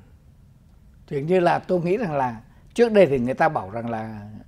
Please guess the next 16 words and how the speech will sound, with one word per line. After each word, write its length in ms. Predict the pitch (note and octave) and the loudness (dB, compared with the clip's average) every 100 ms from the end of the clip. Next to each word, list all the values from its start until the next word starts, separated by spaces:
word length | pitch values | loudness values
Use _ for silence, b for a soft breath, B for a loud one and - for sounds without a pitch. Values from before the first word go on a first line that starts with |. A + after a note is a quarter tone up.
| - - | -20 -6
cộng 180 | C3+ C3 | -6 -4
đồng 200 | C3+ G#2+ | -8 -6
Do 160 | D3 D#3 | -6 -6
Thái 380 | D3+ D3 F#3 G3 | -6 -10 -10 -12
là 140 | A#2+ | -14
họ 200 | - F#2 B2 | -12 -10 -4
đào 220 | C#3+ A#2+ - | -4 -4 -8
tạo 220 | B2 - | -10 -10
ra 80 | B2+ | -10
những 160 | C3 F3+ | -10 -6
chuyên 200 | - G3 | 2 4
viên, 300 | D3 D#3+ D3+ - - b b b b | 4 -4 -6 -8 -20 b b b b
là 140 | B2+ A2+ | -10 -8
những 180 | D3+ F3+ | -6 -4
người 200 | D3+ A2+ | -4 -4
là 300 | G2+ A#2+ | -8 -12